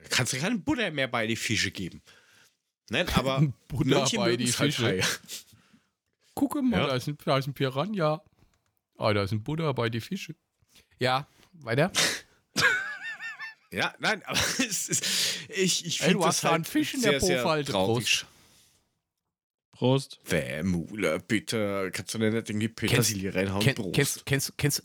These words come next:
Speaker 2: kennt ihr den mit den, mit den zwei älteren Damen, die zum ersten Mal beim Nacktbaden sind? Und dann gehen sie so in den See rein und auf einmal sagt die eine so,
Speaker 1: Ja,
Speaker 2: "Uah!"
Speaker 1: ja.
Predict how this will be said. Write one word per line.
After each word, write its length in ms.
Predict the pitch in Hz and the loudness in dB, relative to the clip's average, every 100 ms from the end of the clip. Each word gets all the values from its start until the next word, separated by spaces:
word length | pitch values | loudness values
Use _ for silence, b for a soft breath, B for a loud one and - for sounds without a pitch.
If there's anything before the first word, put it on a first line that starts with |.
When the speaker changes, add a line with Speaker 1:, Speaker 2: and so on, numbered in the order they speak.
| - | -2
Speaker 2:
kennt 200 | 139 139 | 0 0
ihr 60 | 170 | -2
den 200 | 151 151 | 0 0
mit 180 | 147 - | 0 -2
den, 200 | 139 139 | 0 0
mit 120 | 135 | 0
den 120 | 123 | -4
zwei 260 | - 117 127 | 0 0 2
älteren 420 | 139 135 120 107 | 0 -2 -2 0
Damen, 320 | 101 107 160 | 2 2 2
die 100 | - | -2
zum 180 | - 113 | -8 -6
ersten 320 | 110 - - | -2 -2 -2
Mal 180 | 143 120 | -2 0
beim 200 | 110 98 | 0 -2
Nacktbaden 680 | 90 - _ 120 120 139 143 | -4 -8 _ 0 0 0 -2
sind? 220 | 151 196 _ B B B B B B _ | -2 -6 _ B B B B B B _
Und 300 | - 123 - | -8 -6 2
dann 220 | 110 104 | 2 2
gehen 240 | - 120 147 | -2 -2 -2
sie 80 | |
so 200 | 127 139 | -2 -2
in 80 | 120 | -2
den 240 | 107 107 98 | -2 -4 -4
See 260 | 92 110 | -4 -4
rein 360 | 135 147 160 160 | -2 0 0 0
und 60 | 123 | -4
auf 100 | - | -4
einmal 240 | 120 117 | 0 0
sagt 300 | 127 117 - | 0 -4 -4
die 80 | 127 | -2
eine 220 | 117 131 | 0 2
so, 180 | 135 311 | 0 2
Speaker 1:
Ja, 220 | 381 - | 4 4
Speaker 2:
"Uah!" 140 | 440 415 | 2 0
Speaker 1:
ja. 100 | 427 | -2